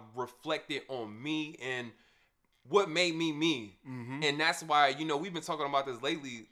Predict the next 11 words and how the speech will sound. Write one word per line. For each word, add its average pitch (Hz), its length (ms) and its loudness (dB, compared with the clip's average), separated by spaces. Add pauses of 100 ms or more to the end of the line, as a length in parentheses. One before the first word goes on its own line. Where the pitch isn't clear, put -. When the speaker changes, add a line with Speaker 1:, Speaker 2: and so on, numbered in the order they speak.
Speaker 2:
Yeah. 101 160 -8 (220)
Speaker 1:
a 123 60 0
lot 143 400 6
off 160 220 2
the 131 80 -4
mic, 117 300 0 (120)
but 123 300 -2 (580)
it's 165 140 -4
so 208 280 0
much 233 260 0
about 165 440 4